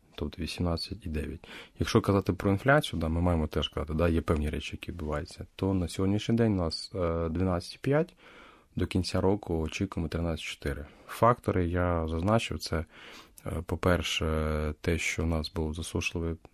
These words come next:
клімат, тобто, ну, несприятливі умови, тому що, ну, на сьогоднішній день номер один — це агро-, агробізнес, е, ну, експорт в основному, да, він вплинув. Але, е, якщо порівнювати, е, в тому, що було у нас два роки назад, то я вважаю, що це не так все погано.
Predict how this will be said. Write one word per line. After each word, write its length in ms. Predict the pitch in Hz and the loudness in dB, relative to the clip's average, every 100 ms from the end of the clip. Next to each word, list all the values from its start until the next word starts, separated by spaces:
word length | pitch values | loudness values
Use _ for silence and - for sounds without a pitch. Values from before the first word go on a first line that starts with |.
| _ - | _ -4
клімат, 320 | 127 147 110 | 0 0 0
тобто, 280 | - 80 87 | -4 -6 -6
ну, 160 | 85 85 | -4 -2
несприятливі 560 | 90 - 92 82 85 | -2 0 -2 0 0
умови, 220 | 85 80 80 | 2 0 -2
тому 180 | 82 80 | -4 -4
що, 180 | - | -6
ну, 320 | 82 90 80 87 - - - - - | -4 -4 -4 -8 -16 -20 -20 -20 -6
на 80 | 90 | -4
сьогоднішній 440 | - 92 87 92 | 0 0 0 0
день 160 | 95 87 | 2 2
номер 260 | 80 78 | 0 -2
один — 260 | 80 82 85 | -2 -4 -4
це 160 | - 80 | -6 -6
агро-, 380 | 82 85 80 78 | -6 -8 -8 -6
агробізнес, 720 | 85 87 90 101 101 92 - | -4 -4 -4 -2 -2 -2 -6
е, 60 | 85 82 87 | -8 -6 -6
ну, 220 | 95 92 | -4 -2
експорт 440 | 87 - - 87 - | -4 -6 -10 -10 -8
в 40 | |
основному, 540 | 90 98 95 95 95 85 | -8 -4 -4 -2 -2 -2
да, 200 | 95 110 - - - - | -4 -6 -14 -20 -20 -2
він 100 | 95 | -2
вплинув. 520 | 87 - 95 92 85 - | -2 0 0 2 -2 0
Але, 360 | 92 92 101 | 4 4 4
е, 300 | 92 90 85 90 | 2 0 0 0
якщо 340 | 90 - 92 - - - | 0 -2 -4 -6 -12 -14
порівнювати, 640 | - 87 92 90 82 - 85 - - | -4 0 2 2 0 -2 -4 -6 -6
е, 100 | 85 | -6
в 80 | 82 | -4
тому, 260 | - 90 85 | -2 0 0
що 140 | - | -2
було 200 | 85 87 | 0 2
у 40 | |
нас 180 | 85 82 | 2 0
два 120 | 87 | -2
роки 240 | 87 85 80 | -4 -4 -6
назад, 300 | 85 95 104 | -6 -6 -8
то 140 | - | -10
я 80 | 87 | -10
вважаю, 280 | 90 90 87 | -10 -10 -10
що 160 | - - | -12 -10
це 140 | 85 | -8
не 260 | 90 87 87 | -6 -6 -6
так 220 | - 87 | -6 -8
все 160 | - - | -8 -8
погано. 360 | 90 78 78 | -6 -8 -12